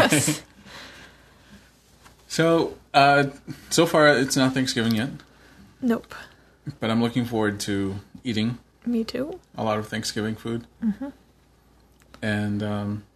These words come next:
Speaker 2: yeah, maybe we can record another podcast a little before then so you have something to listen to during Thanksgiving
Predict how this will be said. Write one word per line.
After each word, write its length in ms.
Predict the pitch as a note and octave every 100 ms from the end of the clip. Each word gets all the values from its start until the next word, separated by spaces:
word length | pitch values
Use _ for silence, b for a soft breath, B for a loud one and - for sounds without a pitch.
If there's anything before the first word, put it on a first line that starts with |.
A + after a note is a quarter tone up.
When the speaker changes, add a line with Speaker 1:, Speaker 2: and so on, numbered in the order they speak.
| _ _ _
Speaker 2:
yeah, 260 | E3+ B2 G#2+ D#2+ - _ _ _ _ _
maybe 280 | C3 B2+ C3+
we 140 | B2+ A#2+
can 160 | A#2+
record 300 | A2+ - A2+
another 220 | G#2 G#2 G2+
podcast 720 | G#2+ G#2 - G#2 G#2 - - -
a 60 | A#2+
little 180 | A2+
before 340 | G#2+ G#2+ - G#2
then 220 | G2+ G2
so 200 | G2+ G2+
you 160 | G2+ G2+
have 160 | G2+
something 440 | - G2+ G#2 G#2 G2+
to 100 | A2+
listen 300 | C3 D3+ C3
to 300 | C#3 B2+ B B B B B B - _ _ _ _ _ -
during 240 | A#2+ A2+
Thanksgiving 600 | - G#2+ - G2 G2 G2+